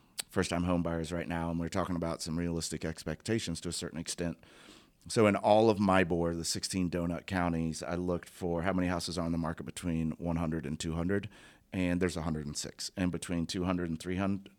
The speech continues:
there's a hundred and twenty. So there's, there's properties out there.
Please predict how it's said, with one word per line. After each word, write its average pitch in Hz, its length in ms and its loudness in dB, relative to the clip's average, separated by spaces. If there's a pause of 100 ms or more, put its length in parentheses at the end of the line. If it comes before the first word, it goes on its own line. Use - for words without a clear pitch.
(100)
there's 85 280 -4
a 80 80 -6
hundred 80 240 -2
and 69 100 -8
twenty. - 340 -12 (340)
So 92 420 4 (100)
there's, 151 440 2 (100)
there's 170 200 4
properties 92 520 2
out 92 240 4
there. 82 340 0